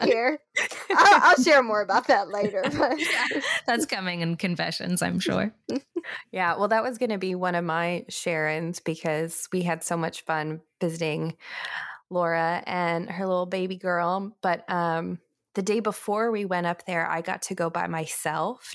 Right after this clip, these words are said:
Speaker 3: to go get my computer fixed because that's the things that happened to me, that as soon as I started working from home and as soon as I started a podcast, my computer was like, "Nah, not in."
Speaker 2: <laughs> Nah.
Speaker 3: Um,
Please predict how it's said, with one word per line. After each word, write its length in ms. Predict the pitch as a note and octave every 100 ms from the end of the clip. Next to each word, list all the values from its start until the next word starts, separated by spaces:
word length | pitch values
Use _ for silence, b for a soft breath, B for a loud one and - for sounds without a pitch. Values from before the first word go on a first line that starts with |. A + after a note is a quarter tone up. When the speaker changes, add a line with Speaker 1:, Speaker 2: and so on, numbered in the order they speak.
| -
Speaker 3:
to 140 | F3
go 180 | E3+ E3
get 160 | F3 -
my 120 | D#3+
computer 500 | - D#3+ - D#3 G3
fixed 420 | - B3+ B3+ -
because 640 | E3+ E3+ D#3 D#3 - - - _ _ _ _ _ _ - b _ -
that's 280 | F3 F3 -
the 160 | F3 D#3+
things 340 | E3 D#3+ -
that 140 | D#3+
happened 420 | - D3+ - E3 E3+
to 140 | F#3
me, 360 | F#3 G3+ A#3 - B B B -
that 200 | D#3+ D#3
as 120 | E3+
soon 140 | F3+ E3+
as 180 | E3 D#3+
I 80 |
started 400 | D#3+ E3+ D#3+ D#3+
working 320 | D#3 D#3 E3+ D#3
from 240 | - F3
home 520 | - C#4 C4+ C4 B3+
and 100 | A#3
as 100 | G#3
soon 200 | - A3
as 140 | G#3 F3+
I 60 | F3
started 420 | - E3 E3 D#3+
a 40 |
podcast, 840 | - C4+ C4 C4 C4 B3+ A#3+ A#3+ F3+
my 140 | E3+
computer 520 | E3+ A3 C#4+ E4 F#3+ F#3
was 100 | E3
like, 180 | D#3+ - _ F#3+
"Nah, 400 | F#3+ F#3 F3+ F#3 _ _ _ -
not 400 | C#4+ G#3+ G#3+ G3
in." 300 | F3+ F3+ F#3+ -
Speaker 2:
<laughs> 100 | -
Nah. 720 | E3 D3 C3+ C#3 F#3+ F#3
Speaker 3:
Um, 60 | F3